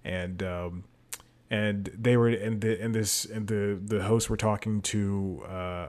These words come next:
an Asian person, uh, an Asian critic, uh, an Asian, <laughs> sorry, an Asian critic. Yeah. They're the, the person who was an Asian, and they were a critic, and the critic, and they were, they brought up Fresh Off the Boat. The, uh, the host brought up Fresh Off the Boat,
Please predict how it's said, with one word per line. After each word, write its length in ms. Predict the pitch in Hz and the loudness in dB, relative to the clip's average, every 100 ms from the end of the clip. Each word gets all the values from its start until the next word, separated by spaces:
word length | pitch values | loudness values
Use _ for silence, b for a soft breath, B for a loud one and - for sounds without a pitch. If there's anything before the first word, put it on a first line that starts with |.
| - | -10
an 180 | 101 98 | -10 -4
Asian 280 | 101 104 98 | -2 -2 -2
person, 500 | 101 101 - 98 98 b b - - | -2 -2 0 -2 -4 b b -20 -8
uh, 300 | 92 90 85 | -6 -4 -4
an 140 | 101 113 | -4 4
Asian 640 | 123 107 113 107 104 - - - - | 4 6 4 2 0 -6 -14 -20 -12
critic, 540 | - 120 101 95 - b b b _ - | 4 4 4 -2 -12 b b b _ -6
uh, 340 | 92 87 80 - - _ _ - | -4 -4 -6 -8 -14 _ _ -10
an 120 | 101 | -2
Asian, 320 | 113 117 113 98 - | 0 2 2 -2 -6
<laughs> 180 | - - | -10 -6
sorry, 320 | - - - - - B B | -4 -4 -8 -18 -20 B B
an 120 | - 135 | 6 10
Asian 240 | 160 165 | 10 10
critic. 280 | 165 120 - | 8 8 8
Yeah. 180 | 117 104 | 2 4
They're 160 | 117 127 | 4 4
the, 280 | 120 117 | 4 0
the 120 | 107 107 | 0 0
person 340 | 123 127 127 | 4 4 4
who 60 | 120 | 4
was 100 | 120 | 4
an 60 | |
Asian, 320 | 107 104 107 104 B B - | 4 4 2 0 B B -6
and 240 | 107 101 | 0 2
they 60 | 98 | 4
were 120 | 98 | 2
a 60 | |
critic, 340 | 98 101 82 - | 0 -2 -2 -6
and 140 | 104 101 | -4 0
the 80 | 101 | 2
critic, 400 | 127 110 104 - | 6 6 4 0
and 140 | 120 | 4
they 80 | 117 | 6
were, 100 | 117 | 4
they 240 | 104 113 | 2 2
brought 220 | 107 113 107 | 4 4 2
up 60 | |
Fresh 220 | - 107 | 0 0
Off 140 | 113 95 | 0 -2
the 60 | |
Boat. 340 | 92 110 92 80 - _ - | 0 0 0 -4 -16 _ -2
The, 180 | 107 | 0
uh, 160 | 95 80 | 0 -4
the 120 | 92 | -6
host 280 | 92 101 - | -2 -2 -2
brought 120 | 98 | -4
up 60 | 90 | -4
Fresh 180 | - 98 | -6 -6
Off 60 | 95 | -8
the 80 | |
Boat, 260 | 87 98 90 | -4 -4 -4